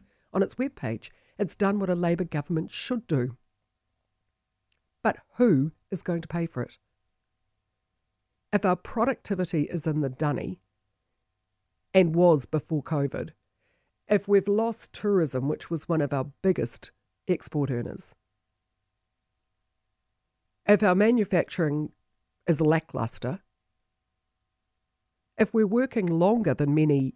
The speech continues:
um, O E C D countries, but not producing nearly as much, what, are we looking at the poor old farmers again and asking them to save the country with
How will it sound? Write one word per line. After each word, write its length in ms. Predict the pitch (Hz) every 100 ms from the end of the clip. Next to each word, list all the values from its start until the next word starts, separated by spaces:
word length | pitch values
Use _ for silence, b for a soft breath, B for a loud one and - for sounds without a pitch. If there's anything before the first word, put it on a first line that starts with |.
| _ -
um, 260 | 139 131 -
O 80 | 151
E 80 | 143
C 160 | -
D 160 | 151 147
countries, 520 | 156 147 - 135 131 - _ _ _
but 100 | 202
not 160 | 190 -
producing 640 | 175 180 180 - 147 156
nearly 380 | 170 208 208 135
as 180 | 123 -
much, 400 | 123 - - - _ _ _ _ _ _ _ _ _ _ _ -
what, 140 | 180
are 40 | -
we 140 | 170 -
looking 200 | 202 202
at 60 | 208
the 60 | 156
poor 240 | - 190
old 140 | 180
farmers 380 | - 196 208 208
again 360 | 156 120 120 170 _ _ _
and 100 | 190
asking 400 | 196 180 - 170
them 240 | 180 202 202
to 80 |
save 260 | 185 151 143
the 100 | 131
country 340 | 147 143 -
with 240 | 151 143